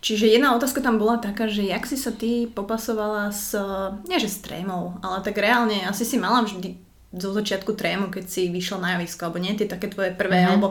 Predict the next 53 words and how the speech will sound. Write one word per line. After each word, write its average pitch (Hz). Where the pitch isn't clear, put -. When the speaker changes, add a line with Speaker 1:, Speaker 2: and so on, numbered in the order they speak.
Speaker 1:
trochu 208
inak, 208
prvé 214
časti, 208
Speaker 2:
Aj -
Speaker 1:
pamätáš 170
Speaker 2:
teraz 466
Speaker 1:
sa? 240
Speaker 2:
mám 185
vždy 170
trému, 160
keď 165
tam 170
Speaker 1:
Hej. 240
Speaker 2:
idem 156
dopredu. 160
Áno, 320
lebo 214
Speaker 1:
Je 233
tam 254
jedno 202
Speaker 2:
lebo 233
Speaker 1:
veľké 254
Speaker 2:
pre 240
mňa 254
je 247
to 254
až 226
také, 247
až 156
také 214
neuveriteľné 208
stále, 180
že 180
tam 175
v -
tom 190
divadle 190
je 170
nejakých, 180
keď 156
teraz 151
sme 160
mali 151
operu 190
vypredanú, 151
tam 151
bolo 147
skoro 156
Speaker 1:
Mhm. 208
Speaker 2:
deväťsto 175
ľudí. 170
Speaker 1:
Mhm. 214